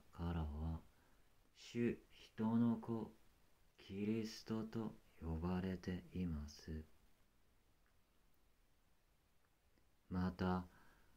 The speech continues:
仏教関係者からは、弥勒仏様と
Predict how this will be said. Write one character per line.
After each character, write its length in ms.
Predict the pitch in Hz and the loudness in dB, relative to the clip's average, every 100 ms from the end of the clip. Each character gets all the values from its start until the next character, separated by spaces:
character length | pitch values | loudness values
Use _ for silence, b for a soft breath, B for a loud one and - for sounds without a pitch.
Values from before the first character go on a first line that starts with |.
| b b _ _ _ _ _ _ _ _ _ _ - - _ - | b b _ _ _ _ _ _ _ _ _ _ -20 -20 _ 2
仏 260 | 117 135 135 - | 4 6 2 -6
教 480 | - 101 92 82 78 - - - - - _ _ _ - | -2 2 2 0 -2 -10 -20 -20 -20 -20 _ _ _ -8
関 380 | 92 92 98 92 | -2 0 0 -2
係 340 | 101 98 95 | -2 0 0
者 260 | 87 82 78 - - | -2 -2 -4 -4 -14
か 220 | - 87 | -4 0
ら 200 | 82 71 71 | 0 -2 -2
は、 300 | 80 85 82 - - - - - - - | -2 0 -2 -8 -20 -20 -20 -20 -10 -2
弥 160 | 92 | 2
勒 500 | 107 117 117 127 113 - | 4 4 4 2 2 4
仏 640 | 127 - 104 80 - 78 | 2 2 0 0 -2 -4
様 560 | - 90 90 85 76 73 | -2 0 2 2 0 -2
と 260 | 85 80 | -2 -2